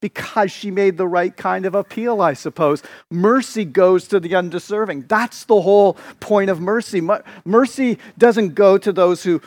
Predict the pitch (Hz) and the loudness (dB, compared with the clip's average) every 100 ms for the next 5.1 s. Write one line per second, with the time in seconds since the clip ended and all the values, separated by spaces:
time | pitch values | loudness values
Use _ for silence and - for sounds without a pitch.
0 | - 208 202 175 180 175 175 170 170 - | -10 -6 -2 -2 -2 -2 -2 -4 -8 -10
1 | - 165 170 208 - - - 233 - - | -6 -2 -2 -2 -10 -10 -6 -6 -8 -10
2 | - 226 _ - 254 254 240 - - 233 | -8 -8 _ -4 0 0 0 -4 -12 -6
3 | 240 233 240 240 151 185 175 - 240 226 | 0 0 0 0 0 0 -2 -2 0 0
4 | 208 120 139 185 247 233 - 247 - 185 | 0 -6 -6 0 0 0 -6 -10 -8 -8
5 | 131 | -8